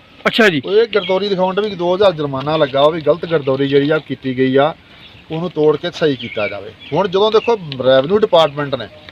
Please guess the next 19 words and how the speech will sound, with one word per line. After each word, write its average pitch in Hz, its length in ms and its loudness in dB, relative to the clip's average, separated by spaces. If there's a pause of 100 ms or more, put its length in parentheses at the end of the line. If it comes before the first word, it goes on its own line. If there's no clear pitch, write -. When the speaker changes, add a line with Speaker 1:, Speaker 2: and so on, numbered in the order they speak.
(280)
Speaker 2:
ਲਿਖਤਾ 160 340 0
ਵੀ 214 100 -4
ਇਹ 220 40 -2
ਗਰਦੌਰੀ 180 400 0
ਗਲਤ 160 260 -2
ਆ, 180 60 2
ਦੁਬਾਰਾ 165 360 2
ਗਰਦੌਰੀ 165 380 0
ਇਹਨਾਂ 175 120 -4
ਨਾਲ 180 120 -2
ਹੋਣੀ 151 220 -4
ਚਾਹੀਦੀ 156 220 0
ਜਿਸ 160 100 -10
ਤਰ੍ਹਾਂ 165 120 -4
ਪਹਿਲਾਂ 156 300 -2
ਹੈ 139 160 2
ਸੀਗੀ। 107 320 -8 (480)
ਉਹ 202 240 4
ਗਰਦੌਰੀ 175 460 0